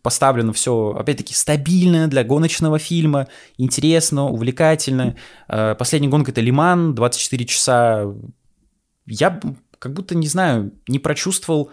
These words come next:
э, настолько сильно вот этой, типа, проблемы, что гонщики не спят, еще что-то.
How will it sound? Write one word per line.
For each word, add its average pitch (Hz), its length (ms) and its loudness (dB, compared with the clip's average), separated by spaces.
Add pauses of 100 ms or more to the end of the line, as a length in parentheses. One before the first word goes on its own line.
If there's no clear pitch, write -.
(1000)
э, 120 440 4
настолько 160 560 2
сильно 165 720 0 (520)
вот 123 200 -2
этой, 160 220 -2
типа, - 260 -6
проблемы, 123 600 0
что - 180 -4
гонщики 160 420 0
не 170 100 0
спят, 147 440 0
еще 147 300 0
что-то. 127 520 -2